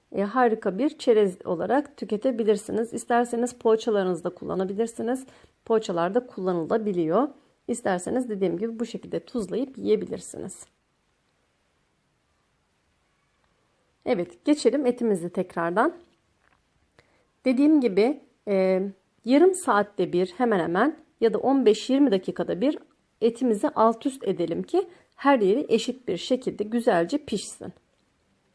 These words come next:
Karıştırma işlemini ihmal etmeyelim lütfen. Benim etim iki buçuk saatte kısık ateşte olduğu için pişti.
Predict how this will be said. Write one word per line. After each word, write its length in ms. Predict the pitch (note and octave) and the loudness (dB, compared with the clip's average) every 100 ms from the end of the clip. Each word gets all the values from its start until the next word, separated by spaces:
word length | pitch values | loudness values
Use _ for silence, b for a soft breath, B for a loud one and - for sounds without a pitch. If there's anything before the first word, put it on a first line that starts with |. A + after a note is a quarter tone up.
| _ _ _ _ _ _ _ | _ _ _ _ _ _ _
Karıştırma 500 | - B3+ B3+ A#3+ C4+ | 0 0 0 0 0
işlemini 580 | A#3+ G#3+ - F3 F#3+ C#4 | 0 -2 -4 -2 0 -2
ihmal 440 | - G3+ A3 C4 | -2 -2 0 0
etmeyelim 580 | - A3 G3 E3+ D#3+ D#3+ | 0 0 -4 -6 -4 -6
lütfen. 400 | D#3+ - - E4 - _ _ _ _ _ _ _ _ _ _ _ _ _ _ _ _ _ _ _ _ _ _ - | -8 -8 -6 -6 -6 _ _ _ _ _ _ _ _ _ _ _ _ _ _ _ _ _ _ _ _ _ _ 2
Benim 240 | C#4+ F4+ | 4 4
etim 280 | - A#3+ D#4 C4+ | 4 -2 -4 -6
iki 220 | C4 C#4+ | 0 0
buçuk 280 | C4 - - | 0 -6 -8
saatte 600 | A3 F#3 F#3 A3+ D4 - | -2 -2 0 2 2 0
kısık 360 | - E4 - | -8 -6 -4
ateşte 380 | G3 F#3 F#3 - | -2 -2 -4 -4
olduğu 300 | F#3+ F3+ F3+ | -2 0 -2
için 320 | F3+ - F3+ | -4 -4 -6
pişti. 520 | F3 A#3 - C#4+ E4+ | -6 -10 -8 -4 -4